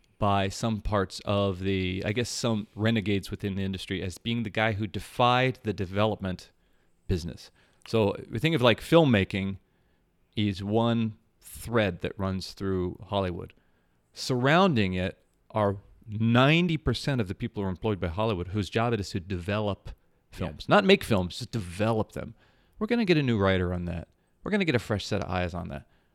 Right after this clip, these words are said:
Speaker 1: We're in turnaround on this. We don't know how to, we're gonna recast this. All these people whose job it is to go to sit in offices and look busy and go out to lunch with people and pretend that they're doing things.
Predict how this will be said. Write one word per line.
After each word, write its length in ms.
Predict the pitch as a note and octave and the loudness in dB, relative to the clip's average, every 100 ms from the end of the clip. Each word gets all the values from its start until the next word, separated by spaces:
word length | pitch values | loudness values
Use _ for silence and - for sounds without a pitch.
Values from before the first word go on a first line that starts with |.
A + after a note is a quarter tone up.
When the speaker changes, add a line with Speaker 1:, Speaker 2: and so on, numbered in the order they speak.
| _ | _
Speaker 1:
We're 120 | C3 | -6
in 80 | C#3+ | -4
turnaround 520 | B2+ C3 A#2 G2 F2 | -4 0 2 2 2
on 120 | E2+ E2+ | -2 -4
this. 280 | - - | -8 -8
We 100 | C3 F#3 | -2 0
don't 100 | G#3+ | 2
know 100 | F3+ | 2
how 120 | D3+ | 2
to, 60 | A#2+ | 0
we're 100 | C#3+ | 0
gonna 120 | D3 | -2
recast 560 | G#2+ G#2 - F2+ F2 - | 0 -2 0 -2 -2 -8
this. 200 | - - | -10 0
All 100 | D3 | 2
these 120 | E3+ | 2
people 200 | - C#3+ | 2 2
whose 120 | A#2 F#2+ | 2 2
job 260 | A#2+ A#2+ | 2 4
it 80 | G#2+ | 2
is 160 | G2 - | 0 0
to 160 | G#2 - - - - _ A#2 | -4 -4 -10 -20 -20 _ -2
go 420 | G2+ C3 C#3+ C#3+ | 4 6 6 4
to 280 | C#3+ - G#2+ | 2 -2 -6
sit 300 | F2+ - D3 | -4 -2 -2
in 120 | A2 F#2+ | 0 -2
offices 500 | G#2 B2 B2 A#2 G2 | -2 -2 -2 -2 -2
and 180 | F2+ F#2 | -2 0
look 320 | G#2+ C3+ - - | 2 0 -2 -12
busy 440 | - G#2 F#2+ G2+ G2 | 0 0 2 0 0
and 160 | G2+ G2 | -6 -6
go 140 | G#2+ A#2 | -2 -2
out 100 | - | -2
to 120 | A#2+ | -6
lunch 300 | A2 G2 - | -2 -4 -4
with 140 | F#2+ - | -8 -2
people 460 | G2 G2 F#2+ F#2+ _ _ | -2 0 -2 -2 _ _
and 160 | G2 - | -12 -8
pretend 380 | F#2+ - A#2+ B2 | -10 -4 -2 -2
that 120 | A2+ | -2
they're 120 | A#2 | -2
doing 500 | F#2 A2+ A#2 G#2+ F2+ | 0 4 6 6 2
things. 420 | F2 - C#2+ - | -4 -8 -10 -16